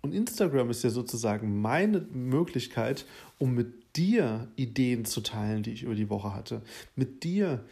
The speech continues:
ähm, auch einfach die Möglichkeit zu haben, dich von etwas zu überzeugen, die Geschichten zu erzählen und diese Geschichten wirken zu lassen.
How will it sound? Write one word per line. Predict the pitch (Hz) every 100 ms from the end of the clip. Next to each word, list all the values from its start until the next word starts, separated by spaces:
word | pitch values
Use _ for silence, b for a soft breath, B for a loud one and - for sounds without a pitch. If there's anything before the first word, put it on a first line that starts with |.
| B B _
ähm, | 127 123 120 - - _ _ _ _ _ _ _ -
auch | - 127 -
einfach | 143 143 - 120 - - _ b b b _ -
die | 120
Möglichkeit | 135 240 - 185 - 120 -
zu | 123
haben, | 110 110 127 170 - B B B -
dich | 160 -
von | 139
etwas | 135 131
zu | -
überzeugen, | 120 113 - 147 175 165
die | 113
Geschichten | 113 - 185 - 147
zu | -
erzählen | 113 107 - 113 110 107 B B
und | B 127
diese | 180 185
Geschichten | 131 160 - 117
wirken | 143 165 107
zu | -
lassen. | 101 - -